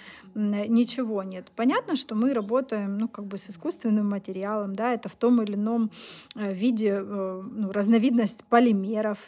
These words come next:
да. Поэтому, а, конечно, мы не можем наносить, хотя в некоторых гелях, в некоторых средствах и в уходовых есть там содержание в составе витамины, конечно, мы должны понимать, что это, ну, не витамины в чистом виде.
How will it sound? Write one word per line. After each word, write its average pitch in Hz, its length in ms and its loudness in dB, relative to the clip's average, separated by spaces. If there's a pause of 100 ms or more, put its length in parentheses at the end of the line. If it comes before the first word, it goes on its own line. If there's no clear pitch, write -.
да. 247 240 0 (840)
Поэтому, 226 680 4 (440)
а, 208 840 -4
конечно, 226 460 2
мы 214 160 6
не 214 140 4
можем 214 360 4
наносить, 202 480 -4
хотя 208 400 -2
в 208 160 2
некоторых 214 720 2
гелях, 226 580 6
в 202 40 -4
некоторых 208 560 -2
средствах 214 760 -2
и 233 40 2
в 208 120 -2
уходовых 208 760 0
есть 208 260 -2
там 202 240 -8
содержание 208 680 -6
в 196 60 -12
составе 208 480 -4
витамины, 262 640 0
конечно, 254 420 0
мы 208 120 0
должны 202 340 -4
понимать, 196 420 -4
что - 180 -8
это, 196 180 -8
ну, 190 120 -2
не 220 160 2
витамины 196 540 -2
в - 40 -10
чистом 202 440 -10
виде. 180 320 -14